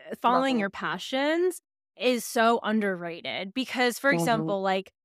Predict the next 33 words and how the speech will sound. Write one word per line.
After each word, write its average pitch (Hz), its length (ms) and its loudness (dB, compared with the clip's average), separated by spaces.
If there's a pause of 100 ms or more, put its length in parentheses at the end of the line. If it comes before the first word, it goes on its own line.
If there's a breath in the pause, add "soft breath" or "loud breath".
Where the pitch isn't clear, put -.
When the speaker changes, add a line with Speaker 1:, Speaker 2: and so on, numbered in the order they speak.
(240)
Speaker 1:
when 233 320 2
I 254 440 2
was 294 100 0
starting 233 400 4
my 214 140 2
business, 233 680 -4
I 226 140 0
had 240 180 0
a 233 40 -2
couple 262 440 -2
of - 100 -8
slow 151 300 -10
seasons. 131 640 -10
It 214 120 -4
wasn't 226 400 2
just, 214 280 0
like, 202 160 -2
the 202 120 0
winter 185 380 -2
slow 175 260 -4
season 175 380 -6
that 170 160 -4
every 208 220 0
photographer 180 600 -6
kind 185 220 -6
of 170 60 -4
experiences. 185 680 -6
Like, 190 160 -2
I 185 120 0
would 214 120 -6
have 240 140 -2
another 285 380 2
t-, 202 120 -12